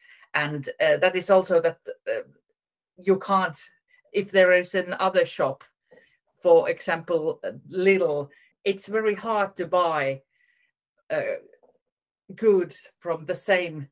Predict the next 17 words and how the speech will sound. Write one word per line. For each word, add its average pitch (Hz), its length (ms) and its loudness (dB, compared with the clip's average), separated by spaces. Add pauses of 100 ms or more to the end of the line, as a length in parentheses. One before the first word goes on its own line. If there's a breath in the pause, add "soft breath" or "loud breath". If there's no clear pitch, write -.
distributor. 156 1080 -6 (840 soft breath)
And 170 120 -2
when 180 140 4
you 180 80 -2
think 208 220 -2
about 180 300 2
Lidl, 214 460 2 (420 loud breath)
which 175 300 0
is 165 300 -2
a 165 100 4
German 202 480 4
company, 208 640 -6
very, 185 520 0
very 147 240 -2
big 160 300 -8 (140)
German 214 280 -4
company, 226 540 -6